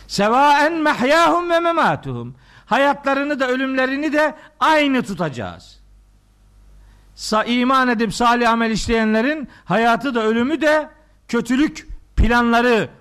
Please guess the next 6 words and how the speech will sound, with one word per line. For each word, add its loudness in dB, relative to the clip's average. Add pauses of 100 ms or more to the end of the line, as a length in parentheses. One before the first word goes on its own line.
(140)
kurgulayıp 0
kötülük -2
yapanlarla -2 (160)
asla 0
bir -2
olmaz. -2